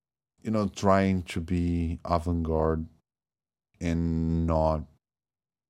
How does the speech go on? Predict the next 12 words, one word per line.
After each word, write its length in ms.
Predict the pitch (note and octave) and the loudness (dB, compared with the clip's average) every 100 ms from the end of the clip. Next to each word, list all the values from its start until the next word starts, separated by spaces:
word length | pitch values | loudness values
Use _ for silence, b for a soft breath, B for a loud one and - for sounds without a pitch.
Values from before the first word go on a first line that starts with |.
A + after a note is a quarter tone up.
| _ _ _ _ _ _ _ _ _ | _ _ _ _ _ _ _ _ _
and, 220 | F2+ E2+ | -6 -4
and, 180 | F2 D2 | -6 -10
and 460 | - F#2 D#2 - G2 | -8 -8 -8 -10 -2
not 200 | G#2+ G2+ | 2 2
holding 400 | E2+ F#2+ F#2 F2+ | 4 4 4 2
a 60 | |
candle 480 | E2+ - F2 E2+ E2 | -2 -2 0 0 0
to 160 | D#2+ E2 | -2 -4
Neil 200 | D#2+ E2 | -2 0
Young, 400 | E2 D#2+ D#2+ D#2 | 0 0 -2 -4
to, 300 | - D#2 D#2 - _ _ - | -8 -8 -8 -12 _ _ -14
to 260 | - - | -10 -10